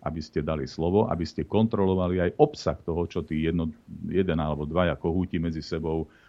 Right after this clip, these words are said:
hovoria, aby ste do toho vkročili, ak je to, ak to presiahne rámec slušnosti, povedzme, a garantovali dodržanie témy.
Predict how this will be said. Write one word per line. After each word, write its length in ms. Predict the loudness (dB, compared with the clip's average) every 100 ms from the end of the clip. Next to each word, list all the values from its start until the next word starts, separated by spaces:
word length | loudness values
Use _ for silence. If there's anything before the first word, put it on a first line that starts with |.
| -6
hovoria, 560 | -2 0 2 2 2 0 -4
aby 160 | -4
ste 240 | -6 -6 -4
do 80 |
toho 240 | -2 -4 -6
vkročili, 640 | -6 -4 -4 0 0 0
ak 140 | -2 -6
je 100 | -6
to, 140 | -6 -8 _ _ _ _
ak 160 | -14 -10
to 160 | -8 -4
presiahne 480 | -4 -4 -4 -4
rámec 320 | -4 -4 -4 -8
slušnosti, 640 | -10 -8 -4 -4 -2 -2
povedzme, 480 | 0 0 2 2 2 0 -16 -10
a 40 | -4
garantovali 720 | 2 4 6 4 4 2 0
dodržanie 560 | -2 -2 -2 0 0 0
témy. 400 | -2 -2 -6